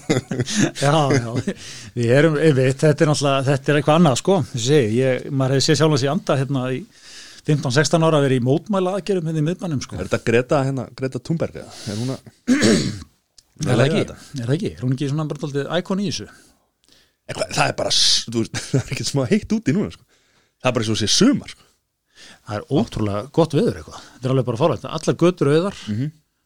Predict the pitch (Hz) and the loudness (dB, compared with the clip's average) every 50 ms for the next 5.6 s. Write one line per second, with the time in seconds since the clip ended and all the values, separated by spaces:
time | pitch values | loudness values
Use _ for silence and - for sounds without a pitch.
0 | _ _ - 120 120 113 120 123 113 117 120 120 117 117 113 110 107 - _ _ | _ _ -8 -6 -4 -2 -4 -4 -4 -6 -6 -6 -6 -6 -6 -8 -10 -12 _ _
1 | _ _ _ - 135 123 113 113 117 143 165 143 - _ _ _ _ _ _ - | _ _ _ -8 -6 -4 -4 -4 -4 -6 -8 -12 -16 _ _ _ _ _ _ -20
2 | - - - - - - - - - _ - 131 143 - 170 151 143 160 - - | -20 -20 -20 -20 -18 -20 -20 -20 -20 _ -2 0 0 2 4 4 4 4 2 0
3 | - - 196 - 185 190 208 220 208 - - 160 151 170 175 165 151 170 165 156 | 0 -2 0 0 2 0 0 0 0 0 0 0 2 2 0 2 0 0 -2 0
4 | 156 160 156 160 156 160 170 151 139 - - - - - 139 123 - - _ _ | -2 -2 -2 -4 -4 -2 -2 -2 -2 -4 -8 -14 -8 -6 -4 -4 -6 -8 _ _
5 | _ _ _ _ _ 127 - - - 131 120 | _ _ _ _ _ -16 -16 -8 -6 -6 -6